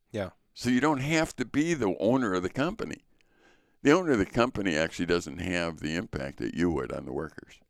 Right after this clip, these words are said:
Speaker 1: Yeah.
Speaker 2: The owner might think they do, but you know how that works.
Speaker 1: Mm-hmm.
Speaker 2: You know, that, that they don't see him. Everyone looks different when the owner walks through the room. And, and that's because they're trying to impress him or wha-,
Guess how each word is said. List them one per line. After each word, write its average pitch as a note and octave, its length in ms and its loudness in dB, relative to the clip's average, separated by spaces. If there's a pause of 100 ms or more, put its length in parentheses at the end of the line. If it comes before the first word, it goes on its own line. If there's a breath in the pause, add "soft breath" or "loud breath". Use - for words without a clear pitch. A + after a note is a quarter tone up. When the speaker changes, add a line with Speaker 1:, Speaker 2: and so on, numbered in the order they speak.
(260)
Speaker 1:
Yeah. F#2 180 -8 (680)
Speaker 2:
The F2+ 100 0
owner F2+ 220 2
might C#2+ 220 -4
think A2+ 220 -6
they - 140 -6
do, - 320 -14 (420)
but F2 120 -4
you F2+ 140 0
know F2 300 -2 (420)
how D#2 140 0
that B1+ 200 0
works. - 420 -10 (180)
Speaker 1:
Mm-hmm. G2+ 360 -16 (500)
Speaker 2:
You E2+ 80 -6
know, D2+ 360 -8
that, F2+ 200 2 (100)
that E2+ 240 4 (460)
they E2 280 4
don't A2 240 2
see D#2+ 180 -4
him. E2+ 180 -2
Everyone E2+ 420 -2 (380)
looks D#2 300 -4
different D2+ 480 -6
when C2 140 -8
the B1+ 100 -6
owner B1+ 200 -6
walks B1+ 380 -6
through - 220 -10
the E2 100 -2
room. E2+ 400 -10 (1080 soft breath)
And, E2 380 -2
and D2+ 200 -6
that's G2+ 240 4
because D#2+ 480 0
they're D2 140 -2
trying D#2 240 -2
to F#2 60 0
impress D#2+ 360 0
him D#2+ 120 -6
or D#2 100 -2
wha-, C2 180 -2